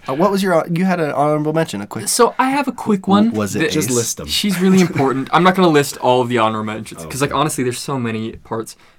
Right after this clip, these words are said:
Speaker 2: But she's really important. Um, it's Batwoman. It, the
Speaker 1: Mm-hmm.
Speaker 2: mo-, the best Batwoman. Um, because there's a couple. Uh, and that is Kate Kane.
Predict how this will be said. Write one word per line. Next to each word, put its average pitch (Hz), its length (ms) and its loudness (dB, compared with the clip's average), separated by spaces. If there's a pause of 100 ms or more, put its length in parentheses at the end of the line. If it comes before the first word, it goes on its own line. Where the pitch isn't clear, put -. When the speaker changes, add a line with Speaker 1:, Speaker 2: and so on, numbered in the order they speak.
Speaker 2:
But 120 240 0 (360)
she's - 300 -4
really 180 180 0
important. 113 680 -6
Um, 110 380 -4 (100)
it's 135 200 -4
Batwoman. 110 800 -8
It, 95 180 -16
the 139 120 -2
Speaker 1:
Mm-hmm. 160 80 4
Speaker 2:
mo-, 143 160 2
the 127 180 -6
best 127 320 -4
Batwoman. - 520 -14 (340)
Um, 110 240 -4
because 117 240 -6
there's 117 120 -4
a 113 40 -10
couple. - 400 -12 (360)
Uh, 113 300 -2
and 120 160 -2
that 131 380 -4
is 123 500 -2 (440)
Kate 117 280 -6
Kane. 107 380 -10